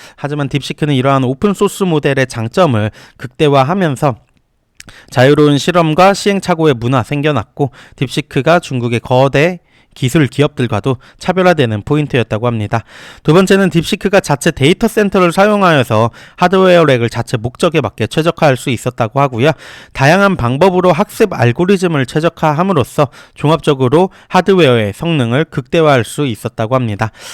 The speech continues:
그 아래에는 조금 더 전문적인, 어, 내용이 담겨 있기 때문에 한번 살펴보시면, 아, 딥시크가 왜 경쟁력이 있는 조합으로 만들어졌는지 살펴보실 수 있을 것 같습니다.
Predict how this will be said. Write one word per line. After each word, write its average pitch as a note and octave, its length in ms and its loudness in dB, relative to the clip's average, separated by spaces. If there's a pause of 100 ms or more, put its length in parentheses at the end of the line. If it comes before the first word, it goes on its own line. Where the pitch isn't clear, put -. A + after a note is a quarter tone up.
(120)
그 C#3+ 120 4
아래에는 D3+ 460 2
조금 G3 320 0
더 B2+ 180 4
전문적인, C#3 1080 -2
어, A2+ 220 0
내용이 A#2+ 580 0 (220)
담겨 B2 280 0
있기 C3 180 -2
때문에 C#3+ 440 -2 (220)
한번 B2 300 -2
살펴보시면, C#3+ 840 -2 (240)
아, A#2+ 160 -2
딥시크가 D3 560 -8
왜 D3 220 2
경쟁력이 C3+ 640 -4
있는 B2 420 -2
조합으로 B2 720 0 (240)
만들어졌는지 B2 920 -4 (240)
살펴보실 B2+ 560 -4
수 C3+ 140 -6
있을 A2+ 240 -6
것 A#2 160 -6
같습니다. A2 640 -6